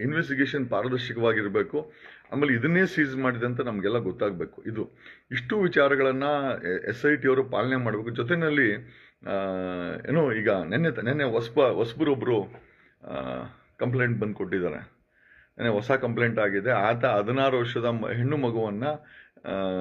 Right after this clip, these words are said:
ಮ-, ನಾವು ಊತ ಹಾಕಿರೋದನ್ನ ಕಂಪ್ಲೇಂಟ್ ಕೊಡ್ಲಿಕ್ಕೆ, ಈ ರೀತಿ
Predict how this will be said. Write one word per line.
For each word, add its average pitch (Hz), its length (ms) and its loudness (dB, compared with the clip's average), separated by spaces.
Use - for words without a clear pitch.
ಮ-, 90 180 -2
ನಾವು 110 300 -2
ಊತ 147 260 2
ಹಾಕಿರೋದನ್ನ 117 500 0
ಕಂಪ್ಲೇಂಟ್ 131 320 2
ಕೊಡ್ಲಿಕ್ಕೆ, 110 300 -4
ಈ 160 40 2
ರೀತಿ 139 520 0